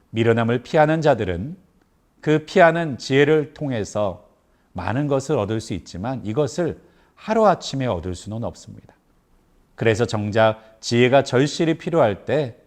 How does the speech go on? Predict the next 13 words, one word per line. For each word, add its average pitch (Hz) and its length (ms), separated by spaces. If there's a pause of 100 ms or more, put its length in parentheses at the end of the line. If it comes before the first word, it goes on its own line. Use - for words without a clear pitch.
(280)
우리가 156 640
지혜가 185 500
준비되어 139 580
있지 113 240
않다면 95 560 (320)
활용할 185 480
수도 85 380
없는 98 320
것입니다. - 520 (720)
그래서 123 300
이십팔 127 500
절 123 220
이하에서는요, 104 840